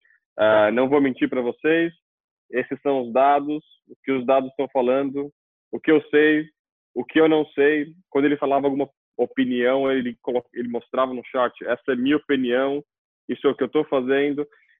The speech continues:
E a, e a premissa no começo era: a gente não sabia se a gente ia poder ou não controlar a, o, o, o vírus, ah, mas ele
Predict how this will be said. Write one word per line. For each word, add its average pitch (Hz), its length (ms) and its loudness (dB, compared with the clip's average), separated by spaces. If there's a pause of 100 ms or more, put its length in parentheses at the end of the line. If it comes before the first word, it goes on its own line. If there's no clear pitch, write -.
(140)
E 139 1120 4
a, 113 380 2
e 120 100 0
a 123 60 0
premissa 139 400 -2
no 165 80 -4
começo 147 360 -4
era: 123 120 0
a - 20 -6
gente 113 160 -8
não 143 100 -4
sabia 127 480 -6
se - 240 -16
a - 20 -14
gente - 220 -16
ia 117 100 -2 (280)
poder 113 300 0
ou 120 80 2
não 113 180 -6
controlar 110 720 -4 (100)
a, 101 280 -4 (120)
o, 101 440 -10
o, 101 440 -10
o 110 120 -8
vírus, 107 380 -4 (760)
ah, 113 300 4
mas 123 280 0
ele 139 260 2